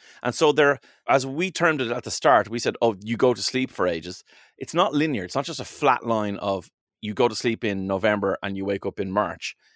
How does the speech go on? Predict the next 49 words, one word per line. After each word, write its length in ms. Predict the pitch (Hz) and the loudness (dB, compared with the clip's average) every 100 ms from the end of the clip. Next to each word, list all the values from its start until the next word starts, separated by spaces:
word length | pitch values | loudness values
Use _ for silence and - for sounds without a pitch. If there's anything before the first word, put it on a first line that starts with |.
| _ - | _ -6
It's 180 | 107 135 | -2 2
up 180 | 147 139 | 2 2
and 100 | 123 | 2
down, 280 | 127 113 | 2 4
up 160 | 117 - | 0 0
and 120 | 113 | -2
down. 160 | 110 104 | 0 0
Now, 120 | 135 | 0
they 100 | 143 160 | 2 2
may 160 | 202 | 2
not 200 | 202 196 | 2 2
ever 240 | - 160 143 | 4 2 2
leave. 600 | 131 143 151 147 110 - _ _ _ _ _ _ _ | 0 -2 -4 -6 -10 -16 _ _ _ _ _ _ _
Well, 100 | - 104 | -6 -2
they 40 | |
won't 280 | 90 143 151 - | 2 0 0 -8
usually 320 | 107 98 101 | -6 -2 -2
ever 140 | 95 95 | -2 -2
leave 400 | 98 110 104 - | -4 -4 -6 -4
where 220 | 110 104 | 2 2
they're 180 | 98 95 | 2 -4
safe 460 | - - 107 92 - | -4 0 0 0 -6
and 240 | 90 92 | -8 -6
warm. 400 | 98 110 71 98 _ _ _ _ - | 0 2 0 -6 _ _ _ _ -4
They 100 | 123 | -2
won't 360 | 120 151 156 - _ _ - 98 | 2 0 0 -8 _ _ -20 -8
get 260 | 123 131 123 | 0 2 4
up 160 | 131 117 | 2 0
and 160 | 101 | -2
wander 360 | 95 113 117 104 | 2 2 2 0
around, 440 | 98 110 101 82 | 0 0 -2 -8
but 120 | - 107 | -10 -4
they 100 | 110 | -4
will 440 | 113 151 156 143 _ _ _ _ - | 2 6 6 4 _ _ _ _ 0
wake 240 | 147 175 | 2 2
up 80 | - | -6
sufficiently 640 | 120 147 135 127 113 110 - | -8 -6 -4 -2 -2 -4 -8
to 100 | 92 | -8
do 220 | 127 139 | -4 -2
things 260 | 135 113 | -2 -4
like, 300 | 104 101 101 _ _ _ | 2 2 0 _ _ _
"Me 180 | 104 113 | -4 0
need 140 | 113 104 | 0 0
to 60 | |
go 100 | 104 | -2
toilet 360 | 95 127 117 - | -2 -2 -4 -6
now," 280 | 87 87 92 _ _ _ _ - | -8 -10 -12 _ _ _ _ -4
and 140 | 107 | 0
then 220 | 117 110 | 0 0